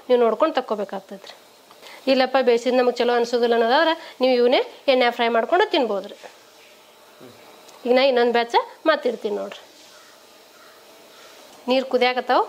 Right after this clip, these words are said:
ಇದು ಒಯ್ದು ಮತ್ತೆ ನೀರಾಗ ಇಡ್ತೀನಿ ನೋಡ್ರಿ. ಮ್ಯಾಗ ಮುಚ್ಚಳ ಮುಚ್ಚಿ ಐದ್ ನಿಮಿಷ ಬೇಯಿಸಿದ್ರೆ ಸಾಕ್ರಿ. ನೋಡ್ರಿ, ನಾ ಒಂದಷ್ಟು ಮಾಡ್ಕೊಂಡಿದ್ದೀನಿ.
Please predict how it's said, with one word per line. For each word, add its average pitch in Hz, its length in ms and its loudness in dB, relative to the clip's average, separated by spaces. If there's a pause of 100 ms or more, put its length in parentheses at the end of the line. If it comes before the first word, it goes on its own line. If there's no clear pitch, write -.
(240)
ಇದು 233 160 -2
ಒಯ್ದು 254 220 2
ಮತ್ತೆ 240 220 -2 (240)
ನೀರಾಗ 262 320 0
ಇಡ್ತೀನಿ 202 300 -10
ನೋಡ್ರಿ. 214 160 -18 (1900)
ಮ್ಯಾಗ 262 180 0
ಮುಚ್ಚಳ 247 280 0
ಮುಚ್ಚಿ 320 200 -4 (340)
ಐದ್ 247 140 0
ನಿಮಿಷ 240 160 -2 (100)
ಬೇಯಿಸಿದ್ರೆ 339 380 -2
ಸಾಕ್ರಿ. - 300 -4 (1500)
ನೋಡ್ರಿ, 254 280 2
ನಾ 254 140 2
ಒಂದಷ್ಟು 240 320 -4
ಮಾಡ್ಕೊಂಡಿದ್ದೀನಿ. 240 560 0